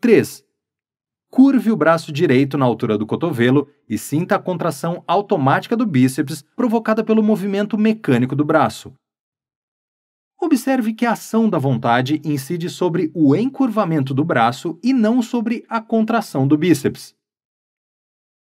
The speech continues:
Exemplo dois. Um.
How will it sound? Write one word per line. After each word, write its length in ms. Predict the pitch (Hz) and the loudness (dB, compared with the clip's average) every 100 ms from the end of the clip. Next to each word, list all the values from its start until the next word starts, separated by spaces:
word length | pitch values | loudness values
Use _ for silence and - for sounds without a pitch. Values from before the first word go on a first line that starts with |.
| _ - | _ 0
Exemplo 500 | 160 110 107 104 123 | 2 2 -2 0 2
dois. 520 | 135 139 101 - - _ _ _ _ _ _ _ _ _ _ _ _ | 6 4 2 -4 -20 _ _ _ _ _ _ _ _ _ _ _ _
Um. 280 | 208 175 | 2 2